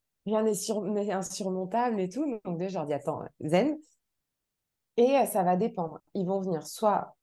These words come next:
pour préparer une compétition, soit parce qu'il s'est passé un truc, euh, dans leur, euh, parcours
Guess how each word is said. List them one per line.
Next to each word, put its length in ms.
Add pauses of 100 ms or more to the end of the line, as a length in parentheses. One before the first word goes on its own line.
pour 160
préparer 320
une 100
compétition, 840 (400)
soit 220
parce 280
qu'il 360
s'est 160
passé 300
un 100
truc, 580
euh, 340
dans 200
leur, 380
euh, 100 (140)
parcours 720